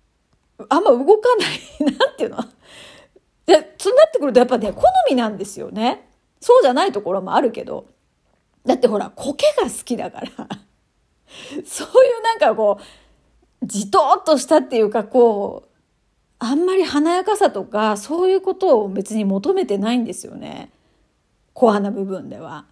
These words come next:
なんか家の中に、もうい、「さあ行くぞ！」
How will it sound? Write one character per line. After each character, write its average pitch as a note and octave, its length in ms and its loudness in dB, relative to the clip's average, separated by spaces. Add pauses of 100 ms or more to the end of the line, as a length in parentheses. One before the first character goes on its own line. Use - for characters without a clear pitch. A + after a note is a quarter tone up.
(460)
な A#3 80 -8
ん G#3 40 -6
か - 80 -8
家 E4 220 4
の G#4+ 80 0
中 G4 260 0
に、 G#3 440 -2 (280)
も A#3 280 2
う G#3 80 2
い、 G#3+ 480 -4 (100)
「さ - 220 -4
あ E4+ 40 6
行 D4 80 0
く D4+ 80 0
ぞ！」 C#4 120 0